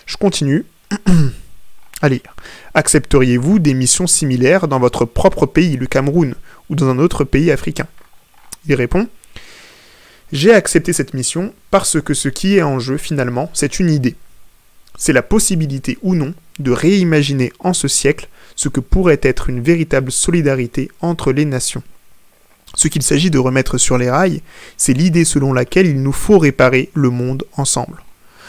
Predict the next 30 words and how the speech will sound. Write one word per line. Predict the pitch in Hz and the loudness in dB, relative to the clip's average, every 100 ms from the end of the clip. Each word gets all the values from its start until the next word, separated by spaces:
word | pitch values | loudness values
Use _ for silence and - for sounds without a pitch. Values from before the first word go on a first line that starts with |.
| - - | -20 -2
Je | 143 | 0
comprends | 139 196 - 220 | 2 2 4 4
évidemment | 160 139 139 151 | 2 2 2 2
le | 151 | 2
langage | 135 139 160 151 | 2 2 2 2
des | 131 | 0
intérêts | 127 - 135 - | -2 0 0 0
économiques, | - 143 143 143 175 - - - - - | -2 -2 -2 0 -2 -4 -8 -10 -18 -6
de | 135 | 0
l'innovation | 131 151 156 151 - 160 | 0 2 2 2 0 -2
technologique, | 151 - 151 151 160 - - - - | -4 -2 -2 -2 -6 -12 -16 -18 -12
des | 131 | -6
start-up, | 127 - 151 - 160 - - - - - | -4 -2 -2 -2 -4 -4 -8 -10 -14 -4
de | |
l'entrepreneuriat | 131 139 - 139 147 131 127 135 165 - _ - - | 0 0 0 0 0 0 0 2 0 -4 _ -16 -6
ou | 175 | 0
de | 156 | 2
la | 123 | 2
force | 151 - 139 | 0 0 -2
militaire. | 127 131 135 131 - - - _ - - | -6 -4 -4 -6 -14 -20 -20 _ -16 -4
Mais | 147 | 0
ce | 143 | 0
qui | 139 170 | 0 0
me | 127 | 0
parle | - 180 156 | 0 0 2
en | 131 | 0
réalité, | 131 135 123 120 170 - - - | 0 0 -2 -4 -6 -8 -20 -14
c'est | - 131 | -4 2
la | 120 | 0
part | - 170 156 | 2 2 2